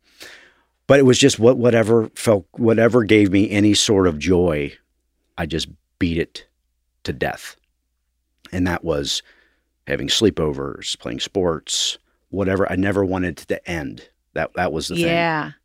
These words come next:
Speaker 1: From that early, and it, that just did nothing but es-,
Speaker 2: Perpetuate.
Speaker 1: es-, escalate throughout my life. I mean, it was just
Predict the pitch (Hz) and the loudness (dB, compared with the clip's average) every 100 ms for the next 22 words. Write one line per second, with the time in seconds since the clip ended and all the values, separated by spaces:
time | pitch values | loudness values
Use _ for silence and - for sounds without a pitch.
0 | _ _ _ _ _ _ - - 107 92 | _ _ _ _ _ _ -12 -2 0 0
1 | - 87 98 85 90 78 65 65 85 80 | -2 0 0 2 0 -2 -6 -6 -6 -6
2 | - - 80 - 80 73 - 85 73 78 | -8 -4 -4 -2 -6 -6 -8 -6 -4 -2
3 | 82 - 82 76 78 65 _ - - _ | -4 -2 -4 -2 -4 -6 _ -20 -20 _
4 | _ _ _ _ _ - 185 180 160 180 | _ _ _ _ _ -2 2 2 0 -2
5 | 156 139 - 107 - - 95 - 90 85 | 0 -2 -2 -4 -2 -2 0 0 0 -2
6 | 73 - 85 78 73 78 76 71 - - | -4 -6 -2 0 -2 -4 -4 -6 -10 -10
7 | 76 73 71 - 78 - | -10 -8 -8 -8 -6 -8